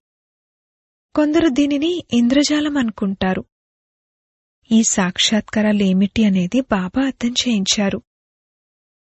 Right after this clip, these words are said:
భక్తి మార్గంలో సాక్షాత్కారాలెలా జరుగుతాయి? ఇందులో సంశయబుద్ధి కలవారిగా అవ్వకూడదు. ఇదొక ఆచారం.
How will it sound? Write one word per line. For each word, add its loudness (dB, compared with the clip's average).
భక్తి -2
మార్గంలో 0
సాక్షాత్కారాలెలా -2
జరుగుతాయి? -4
ఇందులో 2
సంశయబుద్ధి -2
కలవారిగా -2
అవ్వకూడదు. -4
ఇదొక 2
ఆచారం. -2